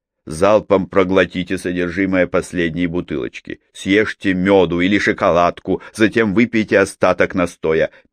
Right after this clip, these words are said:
Пейте маленькими глоточками, не залпом. Колики станут сильнее, и потом... Потом...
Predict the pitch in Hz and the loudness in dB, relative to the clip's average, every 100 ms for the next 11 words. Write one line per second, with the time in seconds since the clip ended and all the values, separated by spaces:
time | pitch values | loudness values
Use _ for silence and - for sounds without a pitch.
0 | _ 101 113 117 113 92 95 110 113 107 | _ 2 2 2 -2 0 2 2 0 -2
1 | 113 110 107 107 - 104 - - 87 90 | -2 2 4 4 4 2 2 -4 -2 -2
2 | 101 107 87 98 104 110 - - 90 82 | 2 0 2 2 4 2 0 0 0 0
3 | - _ _ _ _ _ _ _ 113 135 | -10 _ _ _ _ _ _ _ 2 4
4 | 131 123 117 101 113 120 127 - 139 135 | 4 2 0 0 0 0 -2 -2 -2 0
5 | 104 95 85 82 85 - _ - 131 - | 0 2 0 0 -2 -4 _ -2 -2 2
6 | 165 - - 196 165 - - _ _ _ | 0 0 0 2 2 0 -8 _ _ _
7 | _ _ _ _ _ _ - 95 - - | _ _ _ _ _ _ -4 -4 -4 0
8 | 139 143 98 | 2 4 0